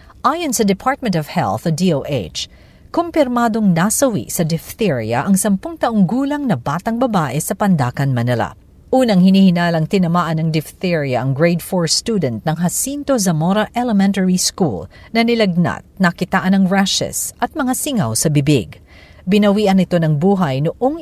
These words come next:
ikadalawampu ng Setyembre. Ayon sa D O H, mula Enero hanggang Setyembre ngayong taon,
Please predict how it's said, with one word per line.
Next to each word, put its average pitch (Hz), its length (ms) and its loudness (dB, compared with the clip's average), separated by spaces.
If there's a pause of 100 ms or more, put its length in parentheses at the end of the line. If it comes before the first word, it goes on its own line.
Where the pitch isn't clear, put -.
ikadalawampu 196 720 0
ng 147 160 0
Setyembre. 160 720 0 (480)
Ayon 277 320 0
sa 196 160 2
D 190 160 2
O 135 160 2
H, 110 400 -4 (460)
mula 285 320 2
Enero 262 320 0
hanggang 202 320 2
Setyembre 208 560 -2
ngayong 180 400 0
taon, 175 560 0